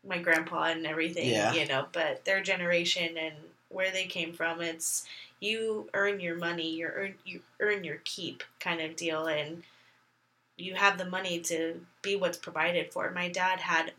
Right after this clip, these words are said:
Speaker 1: motorcycles and all kinds of really cool cars growing up, but then when he had kids, he put those, those nice things to the side. He sold them, made the money that he needed to, to provide for his family. You know, now he's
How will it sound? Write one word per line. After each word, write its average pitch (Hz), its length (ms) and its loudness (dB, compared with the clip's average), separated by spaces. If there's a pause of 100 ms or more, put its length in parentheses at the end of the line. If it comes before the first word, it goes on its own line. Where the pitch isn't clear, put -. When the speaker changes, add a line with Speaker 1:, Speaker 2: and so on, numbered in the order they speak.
(140)
Speaker 1:
motorcycles 175 760 -2
and 160 200 -8 (640)
all 196 320 0
kinds 185 440 -2
of 175 220 -10
really 214 360 4
cool 196 320 0
cars 180 600 6 (460)
growing 196 340 8
up, 180 240 8
but 180 140 -4
then 185 140 0
when 185 140 0
he 185 120 -6
had 175 200 0
kids, 202 560 0 (200)
he 208 160 -2
put 254 220 2
those, - 480 0 (100)
those 190 320 0
nice 185 360 2
things 196 360 -2
to - 160 -8
the 170 100 -2
side. 165 400 6
He - 120 -8
sold 175 360 0
them, 175 160 -2
made 175 220 -2
the 185 60 -4
money 175 280 -2
that 170 160 0
he 170 160 -6
needed 185 360 -4
to, 175 180 -6
to 160 340 0
provide 175 480 2
for 165 140 -2
his 156 180 -4
family. 170 540 -2 (440)
You 180 120 0
know, 160 240 2
now 165 580 4 (120)
he's 170 420 -4